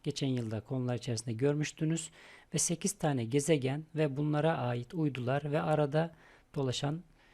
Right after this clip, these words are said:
e, asteroitler, göktaşlar dediğimiz, e, gök cisimlerine oluşan sisteme biz güneş sistemi diyoruz. Biraz daha yakından incelemeye başlayalım.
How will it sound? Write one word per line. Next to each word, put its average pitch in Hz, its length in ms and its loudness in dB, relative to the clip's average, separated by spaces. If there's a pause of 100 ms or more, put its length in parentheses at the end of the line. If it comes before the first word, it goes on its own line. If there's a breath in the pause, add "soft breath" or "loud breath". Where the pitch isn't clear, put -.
(260 soft breath)
e, 139 140 -4
asteroitler, 156 920 0
göktaşlar 147 580 -2
dediğimiz, 120 640 -2 (640 loud breath)
e, 120 440 -2 (120)
gök 151 200 2
cisimlerine 127 360 0
oluşan 135 300 -2
sisteme 120 460 -4
biz 165 220 -6
güneş 151 260 0
sistemi 135 400 -4 (340)
diyoruz. 110 400 -2 (440 loud breath)
Biraz 151 260 2
daha 139 180 2
yakından 147 580 0 (300)
incelemeye 135 520 0
başlayalım. 117 460 -2